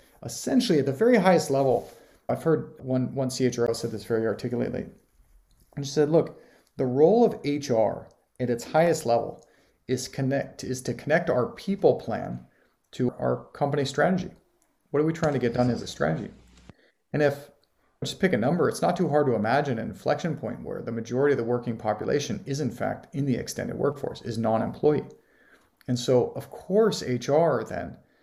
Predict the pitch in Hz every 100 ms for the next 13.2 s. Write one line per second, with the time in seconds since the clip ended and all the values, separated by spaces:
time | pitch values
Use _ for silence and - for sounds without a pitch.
0 | _ _ _ _ _ _ _ - 131 123
1 | 151 127 110 117 151 190 131 92 117 -
2 | - 110 - - 175 196 170 113 113 135
3 | - - - 170 156 110 101 - 175 208
4 | 214 - 185 220 131 120 123 120 110 -
5 | - 135 143 139 135 131 127 123 - _
6 | _ - 160 147 143 135 123 120 123 -
7 | _ _ _ _ _ _ - - - -
8 | 104 104 - 120 110 - 156 131 131 127
9 | 120 - - 135 131 131 131 123 120 123
10 | 175 190 - 143 127 - 117 160 156 113
11 | 151 147 104 127 180 180 - - - _
12 | _ 131 170 180 151 131 190 170 135 117
13 | 107